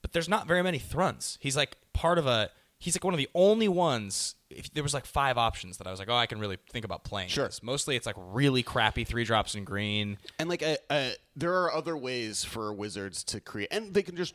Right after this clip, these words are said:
Speaker 2: write it out if they need to, but make it so cards can't be, you know,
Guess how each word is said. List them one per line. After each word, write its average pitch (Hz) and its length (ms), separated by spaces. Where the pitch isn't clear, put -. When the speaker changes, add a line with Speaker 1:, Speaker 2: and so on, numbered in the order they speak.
Speaker 2:
write 127 220
it 139 100
out 165 140
if 131 80
they 117 80
need 127 180
to, 104 120
but 101 120
make 110 180
it - 100
so 113 120
cards 104 320
can't 98 400
be, 90 640
you 104 80
know, 87 80